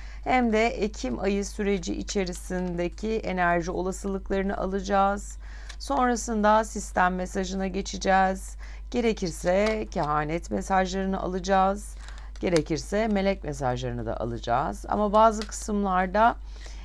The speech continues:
e, açıkçası buraya tarot karar veriyor. Neye ihtiyaç var, ne yok diye. O kısımda onu o zaman göreceğiz. Şimdiden ben belirteyim istedim. Sevgili Yay burcu.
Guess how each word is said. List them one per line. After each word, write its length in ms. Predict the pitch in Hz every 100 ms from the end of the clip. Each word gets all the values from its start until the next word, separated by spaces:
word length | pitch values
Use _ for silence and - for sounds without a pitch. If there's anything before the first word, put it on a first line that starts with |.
| -
e, 120 | - 165
açıkçası 680 | 196 - - 196 - 208 208
buraya 420 | 202 196 233 240
tarot 360 | 220 185 151
karar 360 | - 139 131 131
veriyor. 280 | 127 143 170
Neye 140 | 151
ihtiyaç 540 | 131 - 139 127 - 135
var, 240 | 139 139
ne 80 | 127
yok 340 | 127 127 -
diye. 440 | 120 117 151 214 -
O 200 | - 190
kısımda 920 | - 190 - 170 156 151 180 220 233 - - - - -
onu 180 | 170 190
o 140 | 185
zaman 460 | 151 139 123 120 120
göreceğiz. 580 | 147 180 202 214 214 202
Şimdiden 640 | - 190 139 123 117 117
ben 280 | 113 156 156
belirteyim 720 | 131 113 117 - 131 139 151 -
istedim. 760 | - - 120 117 156 190 202
Sevgili 960 | 190 170 143 110 120 139 185 208 208 156 104
Yay 360 | 139 160 180 160
burcu. 580 | 175 151 160 196 127